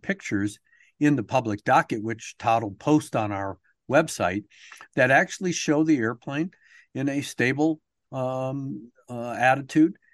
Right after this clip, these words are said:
as it splashes down in the water, typically, uh, what you want with a nose high attitude, dragging the tail into the water.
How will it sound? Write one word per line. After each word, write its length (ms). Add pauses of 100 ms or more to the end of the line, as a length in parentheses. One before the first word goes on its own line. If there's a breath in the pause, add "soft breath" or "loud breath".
(240 soft breath)
as 160
it 120
splashes 540
down 240
in 80
the 80
water, 360
typically, 680 (360 soft breath)
uh, 180
what 240
you 80
want 400
with 200
a 40
nose 320
high 240
attitude, 500
dragging 420
the 100
tail 360
into 200
the 100
water. 460